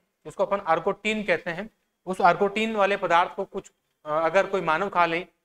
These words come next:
कोई पशु खा ले, तो उसके अंदर जो रोग पैदा होता है, उस रोग को अपन क्या कहते हैं, अर्गोटिज्म कहते हैं। नेक्स्ट है,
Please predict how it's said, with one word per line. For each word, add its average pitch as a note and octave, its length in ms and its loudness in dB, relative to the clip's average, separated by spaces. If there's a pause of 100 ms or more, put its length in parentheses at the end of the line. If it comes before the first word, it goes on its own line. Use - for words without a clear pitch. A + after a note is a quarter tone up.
(120)
कोई E3+ 120 -6
पशु E3+ 260 -2
खा F3+ 180 0
ले, D#3 160 -4 (280)
तो E3 80 -6
उसके E3+ 180 -6
अंदर F#3+ 180 -2
जो F#3 140 2
रोग G3+ 260 2
पैदा F3+ 180 2
होता E3 240 -2
है, G3 140 -4 (760)
उस F3 120 -2
रोग F3 220 2
को F#3+ 80 4
अपन F#3 180 0
क्या F3+ 120 2
कहते F3 220 -2
हैं, A3 280 -4 (380)
अर्गोटिज्म E3+ 600 -2
कहते - 520 0
हैं। A#2+ 180 -18 (3250)
नेक्स्ट G3 280 0
है, A3 100 2